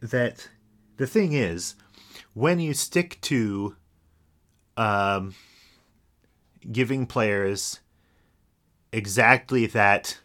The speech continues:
wi-, within, sticking within those rules, that can hamstring your ability to do interesting things in a game.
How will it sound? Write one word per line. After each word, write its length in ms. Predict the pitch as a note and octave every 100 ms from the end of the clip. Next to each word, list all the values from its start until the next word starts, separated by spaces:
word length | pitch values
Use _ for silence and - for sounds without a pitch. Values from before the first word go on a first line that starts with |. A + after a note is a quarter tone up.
| _ _ _ _ _ _ _ _ _ _ _
wi-, 140 | G2 -
within, 460 | A2+ A#2 - C3+ A2+
sticking 340 | - F#3+ F3+
within 320 | C3 A#2+ C#3
those 280 | B2+ A2+ G2
rules, 420 | A2+ G2+ F#2+ F2+
that 280 | G2 A#2 -
can 400 | - C3+ A#2+ G#2+ - _ _ _
hamstring 680 | - D3+ D#3+ C3 - E2+ E2+
your 160 | G2 F#2+
ability 500 | F#2+ G#2 G2+ G2+ G2
to 260 | - G2
do 520 | F2 G2 G2+ F#2+ G2+ G2 _ _ _ -
interesting 760 | B2+ - G#2+ - F2+ E2+ G2 - _
things 380 | - F#2+ F#2 G2
in 100 | F#2+
a 60 |
game. 480 | F2+ B2 F#2 E2 G#2